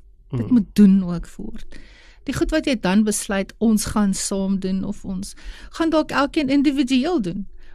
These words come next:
Speaker 1: Ons gaan dalk elkeen ons eie tyd by die Here spandeer en sê maar op 'n Sondag gaan ons saam tyd by die Here spandeer. Wanneer jy daai gepraat het, moet jy dit doen. Dis vir my die belangrikste.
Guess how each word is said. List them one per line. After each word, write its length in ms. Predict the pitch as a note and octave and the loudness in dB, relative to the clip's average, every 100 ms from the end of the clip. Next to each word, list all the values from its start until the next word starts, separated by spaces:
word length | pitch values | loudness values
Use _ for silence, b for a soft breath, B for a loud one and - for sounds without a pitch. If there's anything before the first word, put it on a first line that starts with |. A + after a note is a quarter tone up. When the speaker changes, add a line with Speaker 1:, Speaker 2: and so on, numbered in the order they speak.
| b | b
Speaker 1:
Ons 160 | - A3+ | -2 -2
gaan 200 | - B3 | 0 0
dalk 220 | A#3+ A#3+ | 0 -2
elkeen 340 | - B3 C4+ B3+ | -4 -2 0 2
ons 160 | B3 | 0
eie 240 | - B3+ B3+ | -2 -2 -2
tyd 280 | A#3+ A3+ - | -2 -4 -4
by 60 | B3+ | -6
die 100 | C4+ | -4
Here 160 | D#4+ | -4
spandeer 600 | - - G#3 G3 G3 F#3+ - | -4 -2 0 0 0 -2 -2
en 280 | G#3+ G#3 G3 | 0 0 -2
sê 200 | - G3 | -4 -2
maar 140 | G#3+ | -2
op 120 | A3 A#3 | -2 -2
'n 40 | |
Sondag 480 | - C4+ B3+ B3 A#3+ | -2 0 0 0 0
gaan 140 | C4 | 0
ons 200 | B3 A#3+ | 0 0
saam 280 | - D#4+ F4+ | 0 -2 -2
tyd 260 | G3 G3+ - | 0 -2 0
by 80 | G3 | -2
die 120 | F#3+ | 0
Here 160 | F3+ | -2
spandeer. 640 | F3 - - F#3 F3+ - G#3+ - b b b b b b | -4 -6 -6 -6 -6 -8 -10 -14 b b b b b b
Wanneer 260 | A3 A#3+ B3 | 4 6 4
jy 120 | A3+ | 2
daai 220 | G3+ A3+ | 0 -2
gepraat 460 | B3 - A#3 G#3 G#3+ | -2 -4 -2 -2 -2
het, 160 | G#3 | -2
moet 140 | G3 F#3 | -4 -4
jy 80 | F3+ | -6
dit 180 | E3+ | -6
doen. 300 | - E3+ G#3 G#3 | -6 -6 -6 -2
Dis 220 | G3 - | -2 2
vir 80 | G#3 | 4
my 120 | F3+ | 4
die 100 | F#3 | 2
belangrikste. 640 | F3+ F3 F3+ F3+ - - | -2 -4 -4 -6 -10 -12